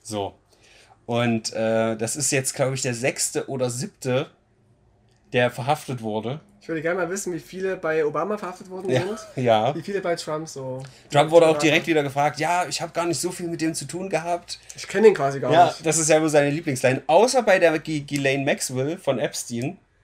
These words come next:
Speaker 1: die, die Kindervergewaltigerin, da hat er gesagt, „I wish her well.“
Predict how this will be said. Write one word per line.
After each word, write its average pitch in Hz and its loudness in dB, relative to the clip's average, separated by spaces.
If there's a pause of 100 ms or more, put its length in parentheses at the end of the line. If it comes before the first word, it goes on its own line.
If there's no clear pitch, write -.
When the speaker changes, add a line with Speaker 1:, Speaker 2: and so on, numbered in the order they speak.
(140)
Speaker 1:
die, 127 -2
die 123 -4
Kindervergewaltigerin, 120 0
da 143 6
hat 208 6
er 196 0
gesagt, 165 0
„I 135 -6
wish 143 -8
her 113 -2
well.“ 98 -4